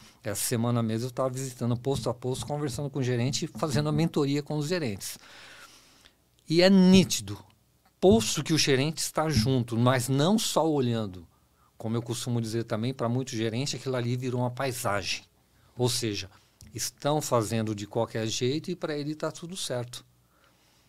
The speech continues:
Ele tem que acompanhar, tem que observar.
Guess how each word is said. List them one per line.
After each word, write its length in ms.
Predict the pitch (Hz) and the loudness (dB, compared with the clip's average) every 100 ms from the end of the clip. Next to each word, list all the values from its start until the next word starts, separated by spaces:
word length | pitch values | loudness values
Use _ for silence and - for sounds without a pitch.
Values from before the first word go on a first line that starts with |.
| - - _ | -20 -20 _
Ele 220 | 127 127 127 | -2 -2 0
tem 160 | 156 | -2
que 100 | 151 | 0
acompanhar, 640 | 135 131 123 123 120 131 | -2 -2 0 0 2 0
tem 180 | 127 135 | -2 -4
que 80 | 117 | -2
observar. 720 | 127 - 143 107 113 113 - | -4 -2 -2 -2 -4 -6 -10